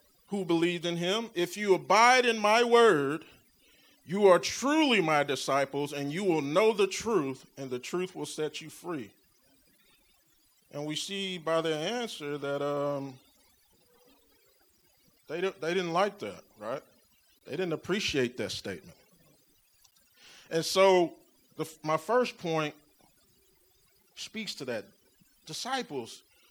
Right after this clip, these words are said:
the D N A of a true disciple is continuing in God's word. It's not just your verbal confession. It's not just coming up to sh-, shake the pastor's hand. It's not just being religious.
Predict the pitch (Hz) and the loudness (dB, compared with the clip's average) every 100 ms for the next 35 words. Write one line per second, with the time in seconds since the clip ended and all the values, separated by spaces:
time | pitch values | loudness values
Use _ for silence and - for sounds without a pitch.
0 | - 131 170 254 240 233 185 160 226 226 | -20 -14 -8 -6 -2 -2 -2 -6 -10 -10
1 | 175 - 208 208 170 - 143 - 220 202 | -10 -10 -10 -8 -8 -8 -12 -10 -8 -6
2 | 180 165 151 165 165 156 151 190 160 98 | -6 -8 -6 -2 0 -2 -4 -10 -10 -14
3 | _ _ _ _ _ - 160 202 196 160 | _ _ _ _ _ -18 -10 -8 -8 -6
4 | 185 - 165 127 147 180 175 175 156 - | -8 -6 -8 -6 -4 -4 -6 -12 -18 -12
5 | 135 151 - 214 _ _ - - - _ | -10 -10 -12 -18 _ _ -20 -20 -20 _
6 | _ - 160 175 180 175 180 - 175 156 | _ -12 -10 -4 -4 -4 -8 -6 -6 -6
7 | 156 143 - - - - 143 139 127 131 | -8 -10 -12 -10 -8 -4 -4 -6 -10 -6
8 | 123 - 120 127 117 127 147 127 123 127 | -6 -8 -14 -14 -12 -12 -12 -12 -8 -8
9 | 123 127 123 123 127 127 113 113 123 175 | -8 -10 -10 -10 -8 -8 -8 -8 -8 -10
10 | 208 - | -12 -18